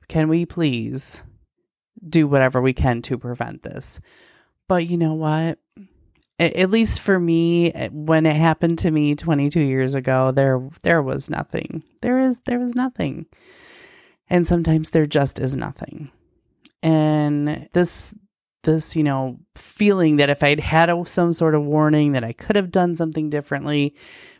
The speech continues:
was something I said really frequently, as if I, like, had any knowledge of how or why it happened or how I could correct it. But I couldn't shake that feeling that maybe if I did have a warning,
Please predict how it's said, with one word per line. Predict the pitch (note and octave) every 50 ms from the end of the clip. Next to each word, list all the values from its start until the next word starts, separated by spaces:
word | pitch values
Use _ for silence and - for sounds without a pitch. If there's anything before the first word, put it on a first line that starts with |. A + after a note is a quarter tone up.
| _
was | - G3+ G3 -
something | - G#3+ G3+ - G#3+ G#3+ G3+ G3+
I | G3+ G3+
said | G3 - - - F3 F#3 F#3 F#3+ F3+ F3 F3
really | F3 F3+ F#3+ F#3+ G3 G#3 G3+
frequently, | - - - F#3 G#3 G#3+ - A#3 G#3+ - - D3+ C#3 C3 B2 C3 C3+ -
as | - F3+ E3+ E3+
if | F#3+ F#3+ F#3 -
I, | F3 E3 D#3+ D#3
like, | D3+ D3+ C#3+ C3+ C3 C#3+ - - - _ _ -
had | - - - D#3+ E3+ E3+ F3
any | E3+ E3+ E3+ D#3+
knowledge | D3+ C3 A#2+ C#3 D#3+ F#3 F3+ D3 C#3 C3+
of | C#3+ C3+ C3+
how | - - - D3+ D3 C#3+
or | D3 D3 D3 C#3 C3 B2+
why | B2+ C3 C3+ C3 C#3+
it | D3 C#3 C#3+
happened | C#3 - C#3+ D3 - - D#3 C3+ B2+ B2
or | B2 C3 C3+ C#3
how | - - - D3 C#3+ C#3+
I | D3 D3+
could | C#3+ - D#3 - -
correct | - - C3+ C3+ D3 F3 F#3 - -
it. | - - - - - _ _ _ _ _ _ _ _ _ _ _ _ _ _ _ _ _ _ _ _ _ _ -
But | - E3+ E3+
I | F3
couldn't | E3+ - - - F3+ F#3+ F#3 F#3+ E3+ -
shake | - - - E3+ D#3 D3+ - -
that | D#3 C#3+ -
feeling | - - D#3 D3+ D3 D3 C#3 C3+ C3 C3
that | C#3 C3+ C3+ C3+ C#3 - - _
maybe | - D#3 C#3+ D3 C#3+ C#3 C#3 C#3+ D3+ E3+ F3+ G3+
if | G#3+ -
I | C4 C4 B3
did | A3+ - A#3+ A#3+ A#3+ G#3
have | - - F#3+ E3+ E3+ D#3+
a | E3 D#3
warning, | D3+ D3 C#3+ C3+ C3 C3 C3 B2+ B2 B2+ C3 C3 C#3 D3 C#3+